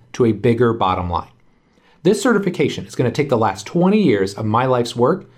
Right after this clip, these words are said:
and put it all into one massive course. In it, you'll learn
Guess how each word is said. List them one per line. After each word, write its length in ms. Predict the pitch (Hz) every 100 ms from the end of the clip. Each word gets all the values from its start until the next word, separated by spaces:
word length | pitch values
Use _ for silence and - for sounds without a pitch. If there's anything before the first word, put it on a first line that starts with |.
| _ -
and 160 | 110
put 160 | - 190
it 140 | 196
all 320 | 147 131 101
into 180 | 127 113
one 500 | 104 110 120 143 147
massive 380 | 120 104 101 110
course. 380 | - 95 - - _ _ _ _ _
In 180 | 185 151
it, 220 | - - _ _
you'll 240 | 127 190
learn 260 | 160 98